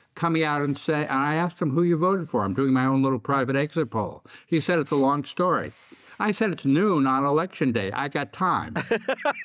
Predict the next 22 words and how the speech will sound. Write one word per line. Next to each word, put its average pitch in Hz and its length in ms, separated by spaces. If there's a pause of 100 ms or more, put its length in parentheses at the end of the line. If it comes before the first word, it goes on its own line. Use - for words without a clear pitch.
(1160)
He 214 200
said 214 240
I 190 100
was 151 120
gonna 190 180
go 185 220
in 202 120
there 180 240
and 151 80
just 170 220
vote 165 260
for 170 100
the 139 120
Senate 180 420
candidate. 107 540 (960)
And 160 180
then 202 100
I 180 100
looked 175 300
at 175 120
the 160 80
ballot 143 420